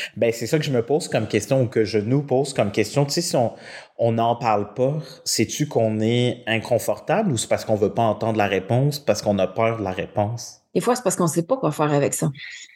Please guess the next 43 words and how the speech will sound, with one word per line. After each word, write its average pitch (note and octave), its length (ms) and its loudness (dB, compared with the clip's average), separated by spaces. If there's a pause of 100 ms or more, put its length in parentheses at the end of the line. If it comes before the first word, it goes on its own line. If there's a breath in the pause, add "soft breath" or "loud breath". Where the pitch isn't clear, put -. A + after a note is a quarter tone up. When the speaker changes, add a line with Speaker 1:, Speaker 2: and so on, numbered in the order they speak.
(560 loud breath)
Speaker 1:
Ok. F3+ 60 2
Speaker 2:
L'être D#3+ 340 2
humain B3 420 -4
est F#3+ 120 2
démuni G3+ 580 2
face G3 300 -4
à F3+ 40 2
la E3 120 2
souffrance. C#3+ 680 -2 (840)
Une E3 140 2
des D#3+ 160 0
clés G3+ 260 0
aussi G3+ 300 0
pour F#3+ 160 -2
parler D#3 260 2
mieux E3+ 140 2
de F#3+ 60 -4
santé D#3 280 0
mentale, D3 440 0
c'est F3 140 0
de D#3+ 60 2
montrer D3+ 380 0
aussi A3 480 -2 (240 loud breath)
aux E3 140 0
gestionnaires E3 720 -2
comment F#3 400 0
on E3+ 140 2
accueille G3 480 0
un D#3 100 -2
employé D#3+ 420 0
qui F#3+ 140 -8
va D3+ 180 0
pas D#3+ 200 -2
bien. D#3 180 -2 (200)
Speaker 1:
Mhm. G2+ 500 -2 (500)
Speaker 2:
Comment F#3+ 480 2
on E3+ 240 2
adresse F3 680 -2 (100)
ça. G3 240 -2 (480)
Parce E3 200 0
qu'après E3 120 4
ça, G3 120 2
c'est, C#3 140 -4